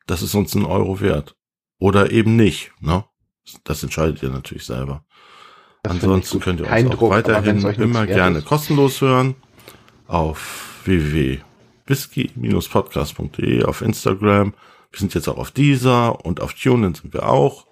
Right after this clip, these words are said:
Speaker 1: Na, egal, also ihr kommt an uns fast nicht mehr vorbei.
Speaker 2: Ihr findet uns. Habt
Speaker 1: Auf
Speaker 2: ihr ja
Speaker 1: jeden
Speaker 2: schon.
Speaker 1: Fall.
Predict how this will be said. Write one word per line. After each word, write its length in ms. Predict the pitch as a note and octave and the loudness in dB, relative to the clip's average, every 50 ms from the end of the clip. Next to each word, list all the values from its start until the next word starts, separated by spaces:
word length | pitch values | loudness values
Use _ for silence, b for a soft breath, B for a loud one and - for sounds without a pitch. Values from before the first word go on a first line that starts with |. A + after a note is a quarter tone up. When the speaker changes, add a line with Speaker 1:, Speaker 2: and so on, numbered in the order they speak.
| b b b b b b b b b b b _ | b b b b b b b b b b b _
Speaker 1:
Na, 240 | - F2+ G2 G2 G2 | -4 -2 0 0 -2
egal, 500 | G#2 F2 - G2 F#2 G#2 A2+ A2+ G#2 - - | -4 -2 0 2 4 4 2 2 -2 -4 -4
also 220 | - F#2+ F#2 - G2+ | -4 -2 0 0 0
ihr 140 | G2+ F2 F2 | 0 0 0
kommt 240 | - - G#2+ G#2+ | 0 -2 0 2
an 100 | - F2+ | 2 2
uns 220 | F#2 F2 F2 - - | 2 2 0 -2 -4
fast 300 | - G#2 F#2+ - - - | -4 -4 -4 -4 -4 -6
nicht 100 | F2 D#2+ | -4 -2
mehr 140 | E2+ E2+ D#2 | -2 -2 -2
vorbei. 500 | - E2+ C#2+ C#2 D2+ C2 C2+ D2+ D2 - _ _ _ _ _ _ _ _ _ _ _ _ _ _ _ _ _ _ _ _ _ _ _ _ _ _ _ _ _ _ _ _ _ _ _ _ _ _ - | -2 -4 -2 0 0 0 0 -2 -4 -8 _ _ _ _ _ _ _ _ _ _ _ _ _ _ _ _ _ _ _ _ _ _ _ _ _ _ _ _ _ _ _ _ _ _ _ _ _ _ -6
Speaker 2:
Ihr 100 | G2+ G2 | -6 -4
findet 320 | - - F2+ F2+ F#2 - - | -4 -4 -4 -4 -4 -4 -6
uns. 200 | E2+ F2+ - - - _ _ _ _ _ _ _ _ - | -8 -10 -10 -14 -18 _ _ _ _ _ _ _ _ -6
Habt 180 | - A2+ A2+ - | -4 -4 -2 0
Speaker 1:
Auf 60 | - | 2
Speaker 2:
ihr 80 | A2+ | 2
ja 40 | D#2+ C2+ | 2 2
Speaker 1:
jeden 100 | C2 - | -2 -4
Speaker 2:
schon. 80 | E2+ - | -6 -6
Speaker 1:
Fall. 180 | C2 B1+ B1 | -6 -6 -6